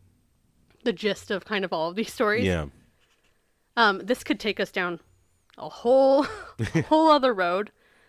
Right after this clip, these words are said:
Speaker 1: that would deserve to be its own topic, honestly, because it's basically that witness adults at the time were generally left to their own decisions.
Speaker 2: Mm-hmm.
Speaker 1: But it gets super dicey, as you can imagine,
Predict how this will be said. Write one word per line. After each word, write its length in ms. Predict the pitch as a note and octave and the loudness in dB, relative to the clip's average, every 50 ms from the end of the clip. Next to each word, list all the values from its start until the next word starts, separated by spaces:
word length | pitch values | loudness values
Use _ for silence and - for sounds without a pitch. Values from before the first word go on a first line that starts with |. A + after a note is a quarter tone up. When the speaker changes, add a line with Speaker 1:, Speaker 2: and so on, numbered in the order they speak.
| _ _ | _ _
Speaker 1:
that 300 | - G3+ F#3+ F3+ E3+ - - - _ _ _ _ _ _ _ _ _ _ _ _ _ _ _ _ _ _ _ _ _ _ _ _ _ _ - | -4 -2 -2 -2 -2 -6 -10 -18 _ _ _ _ _ _ _ _ _ _ _ _ _ _ _ _ _ _ _ _ _ _ _ _ _ _ -6
would 100 | A#3 G3 | -4 -4
deserve 380 | A3 A#3 F#3+ A#3 A#3 A#3 A3 | -4 -2 0 2 2 2 0
to 80 | - A#3 | -2 -2
be 100 | G3 G3 | -2 -2
its 140 | E3+ - - | -2 -2 -4
own 200 | D#3 E3+ F#3 G3+ | -4 -4 -4 -2
topic, 400 | - A#3+ A3 A3 - A#3 A3 - | 2 2 2 2 2 -2 -4 -2
honestly, 540 | A3 G#3+ G#3+ A3+ A3+ - A3 G#3+ G#3 G#3 A3 | -2 -2 -2 -2 -4 -4 -4 -4 -4 -4 -4
because 440 | G#3 G#3+ - - G3+ F#3+ F#3 F3+ - _ _ _ _ _ _ _ _ _ _ _ _ - | -6 -8 -6 -2 -2 -2 -2 -4 -6 _ _ _ _ _ _ _ _ _ _ _ _ -6
it's 160 | E4 - - | -4 -2 0
basically 420 | E4 F4 E4+ - G4 F4 - D#4+ C#4+ | 2 2 2 2 0 0 0 0 2
that 180 | B3+ A3+ G3 | 2 2 2
witness 280 | G#3 G#3+ G#3+ A3 G#3 - | 2 -2 -2 -4 -6 -6
adults 340 | G3 - F3+ F3+ F#3 - G#3+ | -6 -6 -4 -4 -4 -4 -6
at 120 | F#3+ - | -6 -6
the 60 | G3+ - | -6 -6
time 240 | - F#3+ F3+ F3 | -4 -4 -4 -4
were 80 | F3 F3+ | -4 -6
generally 480 | F3 - F3 F3+ F3+ F3 F3 F3+ F3 F3 | -4 -4 -4 -4 -4 -4 -2 -2 -2 -4
left 340 | E3+ E3+ D#3+ E3 - - | -4 -6 -6 -8 -8 -10
to 120 | - - F#3+ | -10 -8 -6
their 320 | F#3 F3+ E3+ E3 D#3+ D#3+ _ _ _ _ _ _ _ _ _ _ - | -4 -4 -4 -4 -6 -8 _ _ _ _ _ _ _ _ _ _ -8
own 220 | A3+ G3+ G3 G3 | -6 -6 -6 -6
decisions. 640 | F#3+ - - F#3+ E3+ E3 F#3+ F#3+ A#3 C4+ C#4+ - _ _ _ - | -8 -10 -8 -8 -8 -6 -4 -6 -6 -6 -8 -12 _ _ _ -10
Speaker 2:
Mm-hmm. 380 | G#2+ G#2 G2 F#2+ F2+ E2+ E2 E2+ _ _ _ _ _ - | -8 -6 -6 -6 -6 -6 -8 -10 _ _ _ _ _ -6
Speaker 1:
But 100 | - A#3 | -4 -2
it 40 | |
gets 200 | A3 A#3 G#3 - - | -2 -2 -4 -4 -10
super 680 | - - - - - C#4+ C#4 C#4 C4+ - - A3 G#3+ | -16 -16 -6 0 2 4 4 4 2 0 0 -2 -2
dicey, 680 | F#3 G3+ F#3+ F#3+ F#3 F#3 - - - F#3 D#3 D3 D3 - - - | 0 0 0 2 0 -2 -4 -8 -12 -12 -12 -12 -14 -12 -6 -6
as 180 | F3+ F3 - | -6 -4 -6
you 80 | G#3 F#3 | -8 -10
can 160 | - G3+ F#3+ | -8 -8 -6
imagine, 480 | E3+ D#3+ D3+ D#3+ D#3+ D#3 D3+ C#3+ D#3 | -6 -6 -6 -8 -8 -10 -12 -12 -14